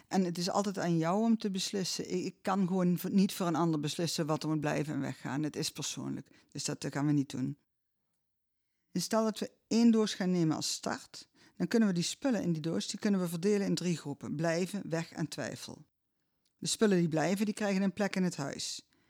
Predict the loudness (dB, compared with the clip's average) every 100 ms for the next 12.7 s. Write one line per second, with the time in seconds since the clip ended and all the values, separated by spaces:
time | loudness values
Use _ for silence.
0 | _ -20 -10 -2 0 2 2 2 0 -2
1 | -2 -2 -2 0 0 0 0 2 4 2
2 | 2 0 -2 -4 -2 0 2 2 2 -2
3 | -4 -4 -4 -6 -8 -10 -20 -20 -20 -10
4 | -2 2 2 2 2 4 4 2 0 0
5 | 2 4 4 2 -2 -2 -2 -2 -2 0
6 | 0 0 2 2 2 -2 _ _ _ _
7 | _ _ _ 0 0 0 0 2 2 -2
8 | -2 2 4 2 0 0 0 0 0 0
9 | 0 2 0 -2 -4 -4 -4 -4 -6 -10
10 | _ _ -20 -20 _ -6 0 0 2 2
11 | 6 6 4 -2 0 0 2 -2 0 -4
12 | 0 2 2 0 -6 -12